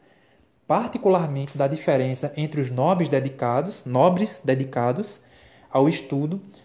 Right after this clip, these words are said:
e os novos ricos. Porque o que é que acontece? Né? Existem alguns estudos, existe uma certa lei-, uma certa literatura que afirma que quando a burguesia estava ascendendo como classe dominante,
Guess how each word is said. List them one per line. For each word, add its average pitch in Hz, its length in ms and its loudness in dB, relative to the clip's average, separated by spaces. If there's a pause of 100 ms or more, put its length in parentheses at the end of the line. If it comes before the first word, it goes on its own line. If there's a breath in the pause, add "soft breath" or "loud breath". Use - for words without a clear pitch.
(300 loud breath)
e 196 300 0
os 190 160 2
novos 160 440 2
ricos. 147 720 -4 (800 soft breath)
Porque 180 220 0
o 202 40 6
que 208 80 4
é 208 40 4
que 214 80 0
acontece? 175 760 0 (480 soft breath)
Né? 143 280 -6 (400)
Existem 180 420 0
alguns 190 240 2
estudos, 156 640 -2
existe 143 340 0
uma 165 140 2
certa 156 400 0
lei-, 143 400 2
uma 151 160 2
certa 156 240 2
literatura 156 880 2 (580 soft breath)
que 160 100 0
afirma 190 520 2
que 190 180 -4
quando 220 540 2
a 160 40 6
burguesia 147 440 2
estava 160 360 2
ascendendo 180 600 2
como 156 180 0
classe 139 300 0
dominante, 143 640 -2